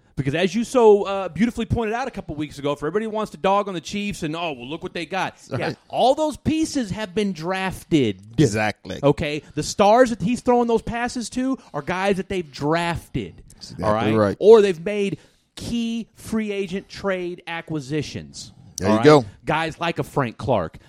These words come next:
Speaker 1: that they went and gave money to, okay?
Speaker 2: Yes.
Speaker 1: Not guys like a Bernardrick McKinney that you gave money to. Not guys like a Whitney Mercilus, who looks like he still has the Rona, the way he's chasing people around or,
Speaker 2: <laughs>
Speaker 1: or, or lack thereof, okay? So,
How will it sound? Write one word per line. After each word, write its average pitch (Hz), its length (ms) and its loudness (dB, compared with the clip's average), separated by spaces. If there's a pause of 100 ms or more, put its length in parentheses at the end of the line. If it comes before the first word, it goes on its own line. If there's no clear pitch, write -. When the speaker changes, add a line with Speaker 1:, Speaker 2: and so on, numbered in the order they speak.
Speaker 1:
that 120 120 2
they 120 140 -2
went 110 220 -2
and 107 80 -8
gave 107 180 -4
money 101 300 -4
to, 78 340 -6
okay? 123 400 -4
Speaker 2:
Yes. 113 160 0
Speaker 1:
Not 151 220 -2
guys 160 280 -2
like 151 160 -6
a 139 40 -10
Bernardrick 139 420 -2
McKinney 147 380 -6
that 123 120 -8
you 120 60 -8
gave 104 220 -6
money 101 240 -4
to. 104 160 -12
Not 147 180 -6
guys 156 220 -6
like 147 120 -12
a 147 60 -8
Whitney 160 240 -6
Mercilus, 131 560 -2
who 143 100 0
looks 147 300 0
like 156 140 -2
he 165 140 -8
still 190 340 0
has 127 260 -10
the 113 100 -6
Rona, 98 360 -8 (180)
the 131 80 -4
way 131 140 -2
he's 139 200 -4
chasing 143 380 -6
people 131 260 -10
around 120 340 -2
or, 135 220 -4 (140)
Speaker 2:
<laughs> 131 140 -14
Speaker 1:
or, 131 160 -2
or 131 180 0
lack 120 300 -6
thereof, 107 440 -2
okay? 131 420 -6 (340)
So, 143 420 4